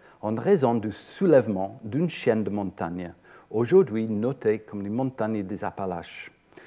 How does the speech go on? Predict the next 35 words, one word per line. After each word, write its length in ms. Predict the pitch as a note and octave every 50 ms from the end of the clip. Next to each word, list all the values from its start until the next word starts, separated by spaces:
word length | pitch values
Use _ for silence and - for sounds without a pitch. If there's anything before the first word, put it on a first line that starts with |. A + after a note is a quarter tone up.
| - - - - _ -
longues 200 | A2 A2 A2+ A2
des 120 | A#2 A#2
milliers 460 | B2 C3+ D#3+ F#3 G3+ G3 E3 C#3+ C3+ B2
de 100 | A2+ G#2+
kilomètres 760 | - - B2+ D3+ E3 D3 A#2+ A2 - - - A2+ G#2+ - - - -
au 80 | A#2
milieu 320 | A#2+ C3+ D#3 F3 D#3+ B2 -
des 120 | A2 G#2
tropiques, 520 | - - - G#2 - - F#2+ F2 - - - - - - _ _ _
où 80 | - G#2
il 80 | A2 G#2
faisait 320 | - G#2 G2+ F#2 D#3+ F#3
chaud 420 | F3+ - - - G#2+ G#2+ A#2+ B2 - - _ _ _ _ _ - _ _
et 60 | - G2+
très 320 | - - - A2+ G2+ A#2
humide. 320 | A2+ G2+ F#2+ F#2+ F#2 - - _ _ _ _ _ _ - - - - - - - - _ - _ _ - - _ -
Et 120 | B2 A2+ A2+
c'est 240 | - - - A#2
difficile 460 | G#2 A2 A#2 - B2 A#2 - E3 D#3+ D#3
peut-être, 760 | - - B2 - C3 A2+ - - - A#2+ A#2 A2+ A2+ - - - - G#2+
euh, 580 | G#2 G#2 G2+ G2+ G#2 G#2 G#2 G#2 G#2+ G#2+ G#2+ A2+ A2+ - _ _ _ -
comprendre 800 | - C3+ B2 A2+ - - C3 C3+ C#3 C#3 B2 - A2+ A2 A2+ - -
où 180 | C#3 B2 B2
on 120 | A#2 A2 A2+
est 200 | B2+ C#3 C3+ A#2
avec 320 | G#2+ G#2 F#2+ G#2 G2+ -
cette 280 | - - - G2+ - -
image 420 | G#2 G#2+ A#2+ C3 C3+ A#2+ - -
de, 240 | G#2+ G#2 G2+ G2 F2+ E2+ G#2 F#2+ F#2 F#2 F2+ F2+ F2+ F2 F2+ F2+ F#2
de 120 | - G2+
la, 180 | F#2+ G2 F#2+ F2+
de 120 | F2+ G2
la 120 | F#2+ F#2+
jeune 320 | F#2+ G2 B2 B2+ A#2+ G#2+ G2
Terre 480 | - - E3 F3+ C3+ F#2+ F#2+ - -